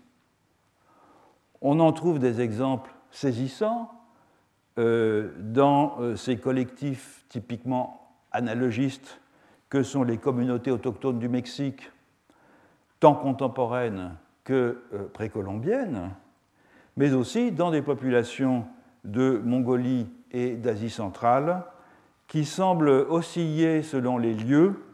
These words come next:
entre un régime analogiste et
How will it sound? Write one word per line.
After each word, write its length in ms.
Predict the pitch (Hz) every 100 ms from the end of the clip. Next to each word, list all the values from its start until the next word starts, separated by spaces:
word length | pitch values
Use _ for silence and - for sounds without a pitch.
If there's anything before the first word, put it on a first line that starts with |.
| _ _ _ _ _ _ _ _ - -
entre 580 | 131 139 - 160 160 165 -
un 120 | 120 117
régime 360 | 131 127 131
analogiste 800 | 113 107 104 95 90 143 - - 110 -
et 240 | 123 139